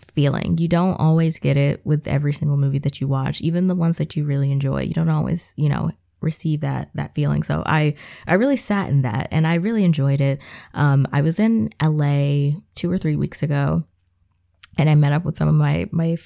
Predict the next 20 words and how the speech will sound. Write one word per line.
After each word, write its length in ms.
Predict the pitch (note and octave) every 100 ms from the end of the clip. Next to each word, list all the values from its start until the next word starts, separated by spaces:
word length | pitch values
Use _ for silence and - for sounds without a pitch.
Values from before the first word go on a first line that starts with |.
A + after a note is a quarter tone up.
| - -
<laughs> 260 | G#3 F#3+
my 120 | G3 F#3
TikTok 500 | F#3 E3+ E3+ E3+ F3
mutuals. 960 | E3+ F3 - G#3 - G#3+ - - - - - - - - _ -
Um, 580 | F3+ D#3+ D#3 D3+ D#3+ - _ _ -
and 520 | D#3+ D#3 D#3 D#3 D3+ - -
I, 500 | D3 D3+ D#3 D#3 D#3 - - -
we 300 | E3 E3 E3+
all, 240 | E3 F3
like, 140 | F3+ E3
met 160 | D3
up 100 | C#3
for 80 | D3+
the 80 | D3
first 260 | - D3 -
time 300 | C3+ C3+ -
at 260 | C#3 C#3
Universal 480 | C#3 C#3 C#3+ - -
City 300 | - F#3+ G3+
Walk 480 | E3 G1+ - -